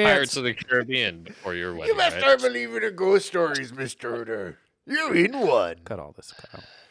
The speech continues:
Speaker 3: Actors.
Speaker 2: Uh, but shout out to Julianne Jordan, who, who, who made a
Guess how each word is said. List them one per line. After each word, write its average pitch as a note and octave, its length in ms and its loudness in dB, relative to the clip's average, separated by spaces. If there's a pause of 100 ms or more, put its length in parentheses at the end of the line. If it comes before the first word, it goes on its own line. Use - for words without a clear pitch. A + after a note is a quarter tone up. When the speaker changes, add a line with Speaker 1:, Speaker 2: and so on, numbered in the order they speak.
(640)
Speaker 3:
Actors. G3+ 640 4 (720)
Speaker 2:
Uh, D3+ 140 4
but D#3 160 4
shout A#3+ 220 2
out D#4 100 -6
to G#3+ 80 -14
Julianne G3+ 420 6
Jordan, A3 280 6
who, E3 340 4
who, D#3+ 360 0
who D#3 320 -2
made D#3 300 2
a C4 60 2